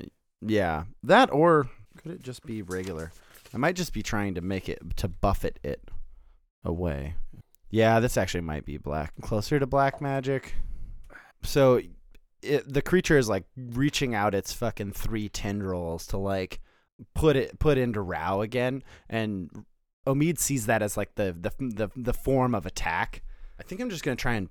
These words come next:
turn those tendrils back so that it basically sends those tendrils into its own face by using, like, Rao's,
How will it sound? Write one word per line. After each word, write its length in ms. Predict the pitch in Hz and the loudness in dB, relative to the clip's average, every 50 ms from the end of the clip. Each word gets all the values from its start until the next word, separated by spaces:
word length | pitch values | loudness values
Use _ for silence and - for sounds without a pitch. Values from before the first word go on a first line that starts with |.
| - _ - | -10 _ -8
turn 340 | - - 147 151 160 156 | -4 -2 0 2 2 2
those 220 | 143 127 117 101 - | 4 2 2 0 -2
tendrils 540 | - - - 127 123 117 107 101 90 82 82 | -4 -4 -2 -2 0 0 -2 -2 -4 -4 -2
back 540 | - - 95 92 92 - - - - - - - _ _ | 0 0 0 2 -2 -4 -6 -12 -16 -16 -18 -20 _ _
so 220 | - - 120 110 | -6 -2 0 0
that 160 | 98 104 95 | 0 0 -2
it 320 | 98 101 82 - 92 92 104 | -2 -4 -4 -8 -12 -6 -4
basically 300 | 110 107 - - 104 90 | -4 -4 -2 -4 -6 -4
sends 380 | - - 117 107 104 104 92 | -2 -2 -2 -2 -2 -2 -2
those 200 | - 98 90 87 | -2 -4 -4 -4
tendrils 540 | - - 117 107 104 92 98 92 87 - - - | -4 -4 -4 -4 -2 -2 -2 -2 -4 -6 -8 -8
into 300 | 107 110 101 - 117 113 | -8 -6 -4 -2 -2 -2
its 140 | 101 - - - | -2 -4 -4 -2
own 280 | 110 117 120 120 113 | -2 0 0 0 0
face 640 | 101 - - - - 92 117 151 160 - - - - - - - - - _ _ _ _ _ _ _ | -2 -4 -4 -4 -4 -4 -2 -4 -4 -4 -4 -6 -6 -10 -16 -20 -20 -20 _ _ _ _ _ _ _
by 160 | - 117 101 | 2 2 4
using, 500 | 113 110 107 123 131 117 120 127 113 110 | 2 2 2 0 0 0 -2 -2 -2 -2
like, 260 | 101 90 85 80 - - - _ _ _ _ _ _ _ _ - | -4 -4 -4 -6 -8 -14 -20 _ _ _ _ _ _ _ _ -16
Rao's, 840 | 92 101 101 104 104 101 101 104 107 101 98 95 95 90 - - | -14 -8 -6 -2 -2 0 2 2 2 2 0 -2 -4 -6 -10 -12